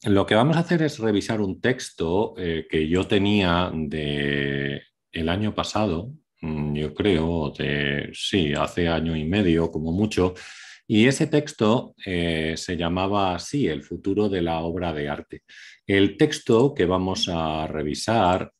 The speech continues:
está incluido en, eh, el libro, eh, Los instintos de la masa, que es este libro que yo tengo aquí, ¿vale? Y que, eh, pues, se publicó el año pasado, yo lo escribí el año pasado,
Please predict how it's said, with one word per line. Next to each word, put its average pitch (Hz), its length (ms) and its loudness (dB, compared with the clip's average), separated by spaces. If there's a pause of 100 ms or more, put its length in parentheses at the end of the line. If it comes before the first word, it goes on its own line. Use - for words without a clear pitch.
(120)
está 107 360 -4
incluido 98 960 0
en, 107 580 0
eh, 78 840 -4
el 80 200 -2
libro, 98 540 2 (760)
eh, 90 140 0
Los 104 300 -2
instintos 98 640 -4
de 87 220 -2
la 78 100 2
masa, 85 500 0 (220)
que 82 160 2
es 90 220 -2
este 104 260 0
libro 90 260 2
que 80 140 0
yo 85 140 -2
tengo 95 240 -2
aquí, 110 440 0 (540)
¿vale? 87 360 -4 (100)
Y 127 240 2
que, 117 420 2
eh, 80 460 -4
pues, 76 440 -2
se 80 140 -2
publicó 80 540 0
el 85 80 4
año 90 200 2
pasado, 120 380 4
yo 82 160 4
lo 82 80 0
escribí 90 440 0
el 82 100 2
año 90 180 -2
pasado, 123 460 2